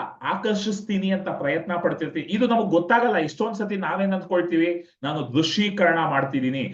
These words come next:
ನಾನ್ ದೃಢೀಕರಣ ಮಾಡ್ತಿದ್ದೀನಿ, ಆಕರ್ಷಣೆಯ ನಿಯಮವನ್ನು ಬಳಸಿಕೊಂಡು ನಾನ್ ಇದನ್ನ ನನ್ ಹತ್ರ ಆಕರ್ಷಿಸ್ತಾ ಇದ್ದೀನಿ" ಅನ್ಕೊಂಡು ನಾವ್ ಕೆಲ್ಸ ಮಾಡ್ತಿರ್ತೀವಿ.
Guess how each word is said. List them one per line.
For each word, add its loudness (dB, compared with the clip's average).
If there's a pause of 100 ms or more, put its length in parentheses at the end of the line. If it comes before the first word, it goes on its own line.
(160)
ನಾನ್ 0
ದೃಢೀಕರಣ 4
ಮಾಡ್ತಿದ್ದೀನಿ, -2 (160)
ಆಕರ್ಷಣೆಯ 2
ನಿಯಮವನ್ನು 0
ಬಳಸಿಕೊಂಡು 4
ನಾನ್ -2
ಇದನ್ನ 2
ನನ್ -2
ಹತ್ರ -6
ಆಕರ್ಷಿಸ್ತಾ 0
ಇದ್ದೀನಿ" 2
ಅನ್ಕೊಂಡು 0
ನಾವ್ 0
ಕೆಲ್ಸ 0
ಮಾಡ್ತಿರ್ತೀವಿ. -2